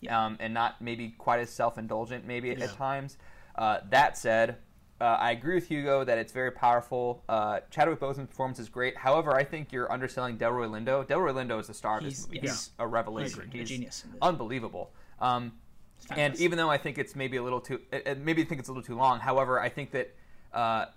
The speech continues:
Speaker 2: the landmine scene with Delroy Lindo and Jonathan Majors, that's all I'll say, the landmine scene is
Speaker 1: Yeah.
Speaker 2: one of my favorite scenes from any movie in twenty twenty.
Speaker 1: Yeah.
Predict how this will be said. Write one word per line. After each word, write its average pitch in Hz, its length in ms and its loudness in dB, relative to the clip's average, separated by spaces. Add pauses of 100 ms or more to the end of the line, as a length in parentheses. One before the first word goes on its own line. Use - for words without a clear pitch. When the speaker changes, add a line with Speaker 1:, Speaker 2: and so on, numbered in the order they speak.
(480)
Speaker 2:
the 131 160 -2
landmine 135 640 0
scene 117 480 -6
with 113 200 -8
Delroy 127 280 2
Lindo 120 320 -4
and 110 80 -4
Jonathan 113 320 -2
Majors, 110 440 -6
that's 98 180 -6
all 110 380 0
I'll 110 260 -2
say, 110 300 -2
the 104 80 -6
landmine 120 400 -4
scene 110 240 -6
is 113 140 -6
Speaker 1:
Yeah. 120 40 -6
Speaker 2:
one 139 140 2
of 147 60 0
my 127 120 2
favorite 117 380 -2
scenes 110 380 -6
from 120 140 -8
any 127 140 -2
movie 113 240 -4
in 101 80 -6
twenty 104 240 -12
twenty. - 460 -12
Speaker 1:
Yeah. - 100 -12